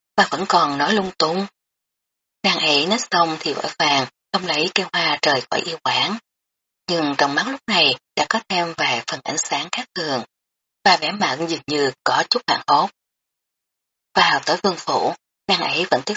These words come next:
tục cắm cúi đi thẳng, thậm chí không hề chú ý đến một ai trên xuống dọc đường đi. "Ồ,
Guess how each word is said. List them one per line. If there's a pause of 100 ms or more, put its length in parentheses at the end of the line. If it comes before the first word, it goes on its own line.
tục (200)
cắm (100)
cúi
đi
thẳng, (420)
thậm
chí
không
hề
chú
ý
đến
một
ai
trên
xuống
dọc
đường
đi. (1040)
"Ồ,